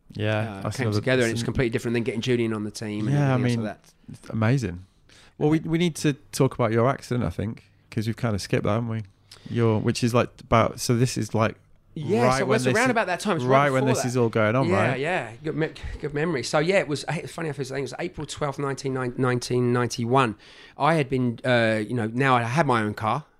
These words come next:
Speaker 2: right? Um, and so I was driving down. I'd skate all day, and then I would drive at night, going way too fast. You know, it's a seven or eight hour drive, and I would do
Speaker 1: Yeah.
Speaker 2: it in, like, five hours, five and a half hours.
Speaker 1: Yeah, it's a big, you know, back and forth.
Speaker 2: And I didn't have a C D player at the time, or I didn't have any music. My wife was like, "Steve, you fall asleep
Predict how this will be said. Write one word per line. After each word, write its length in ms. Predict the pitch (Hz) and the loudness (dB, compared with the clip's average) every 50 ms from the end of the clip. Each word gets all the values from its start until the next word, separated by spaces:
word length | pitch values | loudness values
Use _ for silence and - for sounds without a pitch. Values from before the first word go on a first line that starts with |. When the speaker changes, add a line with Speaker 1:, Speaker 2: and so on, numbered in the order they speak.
| _ _ | _ _
Speaker 2:
right? 260 | - 113 113 127 131 - - | -8 -4 -4 -4 -4 -4 -6
Um, 380 | 120 120 117 113 113 113 113 110 _ _ _ _ _ - | -6 -4 -4 -4 -4 -4 -6 -8 _ _ _ _ _ -6
and 120 | 120 117 | -6 -4
so 140 | - - 120 | -2 2 4
I 60 | 123 127 | 4 4
was 120 | 123 113 | 4 2
driving 380 | - - 120 117 117 110 113 104 | 0 2 2 2 2 2 0 0
down. 240 | 110 107 110 110 | 0 0 2 2
I'd 140 | 107 104 104 | 0 0 0
skate 280 | - - - 123 123 117 | -2 -2 0 2 2 2
all 120 | 113 110 | 0 -2
day, 240 | 104 113 107 107 107 | 0 0 0 0 0
and 100 | 107 107 | 0 -2
then 80 | 110 107 | -2 -4
I 60 | 104 | -4
would 120 | 104 104 | -6 -6
drive 280 | - - 104 107 104 104 | -4 -2 -2 -2 -2 -4
at 80 | 104 | -4
night, 340 | 107 107 107 104 104 107 - | -4 -2 -2 -2 -4 -6 -6
going 200 | - 113 104 101 101 | -6 -6 -4 -4 -6
way 100 | 107 98 | -6 -8
too 180 | - - 104 | -8 -10 -12
fast. 520 | - - 107 104 104 104 98 - - - - | -8 -4 -2 -2 -2 -2 -4 -8 -16 -14 -12
You 100 | 120 110 | -10 -8
know, 80 | 104 | -8
it's 140 | 101 101 - | -8 -10 -10
a 40 | 101 | -10
seven 540 | - - - - - - - 117 107 107 107 | -10 -10 -12 -12 -12 -10 -8 -8 -6 -6 -6
or 80 | 104 104 | -6 -6
eight 60 | - | -8
hour 200 | 117 110 104 104 | -8 -8 -8 -6
drive, 340 | 98 - 107 110 107 104 101 | -6 -2 0 0 0 0 -2
and 80 | 117 104 | -4 -4
I 20 | |
would 80 | 101 110 | -2 2
do 60 | 113 | 2
Speaker 1:
Yeah. 80 | 110 | 2
Speaker 2:
it 60 | 101 - | 2 2
in, 40 | |
like, 140 | 104 95 - | -2 -8 -10
five 320 | - - - 110 104 104 101 | -12 -10 -4 -2 -2 -2 -2
hours, 220 | 107 107 104 98 | -2 -4 -4 -4
five 200 | - - 110 107 107 | -4 -4 -4 -4 -4
and 60 | 104 | -6
a 40 | 98 | -6
half 60 | 107 | -4
hours. 240 | 117 117 113 110 139 | -2 -2 -2 -2 -2
Speaker 1:
Yeah, 80 | 139 135 | -2 -4
it's 140 | 131 - - | -4 -6 -10
a 40 | |
big, 220 | - - 156 143 - | -6 -4 -4 -2 0
you 80 | 147 | 0
know, 100 | 139 123 | 2 2
back 240 | 113 - 151 127 - - | 2 0 -2 -2 -2 -4
and 100 | 127 - | -6 -4
forth. 440 | - 147 139 127 120 117 - - _ _ _ _ _ _ _ - | -2 -2 -2 -2 -2 -4 -8 -14 _ _ _ _ _ _ _ -2
Speaker 2:
And 200 | 131 135 131 127 | 2 2 2 2
I 80 | - 143 | 2 2
didn't 140 | 151 180 175 | 2 4 4
have 100 | 160 131 | 4 2
a 40 | 131 | 2
C 140 | - - 139 | -2 -2 0
D 120 | 139 165 | 0 0
player 160 | 151 - 135 127 | 2 4 2 2
at 60 | 110 | 2
the 40 | 113 | -2
time, 220 | - 131 120 117 | -2 -2 0 0
or 60 | 120 | 0
I 20 | 120 | 2
didn't 120 | 120 135 120 | 2 2 2
have 60 | 117 | 2
any 140 | 123 143 143 | 2 2 2
music. 380 | 131 131 135 120 110 98 - | 2 0 -2 -2 -6 -8 -8
My 100 | 117 117 | -6 -4
wife 180 | 117 127 127 117 | -2 -2 -4 -4
was 100 | 123 - | -6 -12
like, 100 | - - _ - | -14 -16 _ -14
"Steve, 300 | - - - 143 127 120 | -12 -6 -4 -2 -2 -2
you 120 | 127 156 151 | -2 -4 -2
fall 200 | - 165 143 127 | 0 0 0 0
asleep 280 | - - 123 117 - | -2 -4 -8 -10 -8